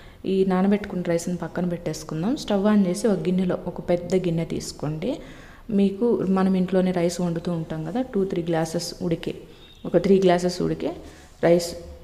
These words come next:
ఉడికే గిన్నెని తీసుకొని అందులో ఫుల్గా వాటర్ పోసి పెట్టుకోండి.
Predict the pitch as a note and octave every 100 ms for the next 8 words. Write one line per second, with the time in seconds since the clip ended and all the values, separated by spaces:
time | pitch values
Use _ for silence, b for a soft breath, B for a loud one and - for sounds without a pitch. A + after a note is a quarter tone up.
0 | - - - - F3+ F#3 D#4+ B3+ F3+ F3+
1 | F3+ F3+ F3 - E3+ C4 F#4 - - F3+
2 | F3 G#3+ D4+ - G3 F#3+ F3 E3 - E3+
3 | E3+ - E3+ - F3+ E3 G3+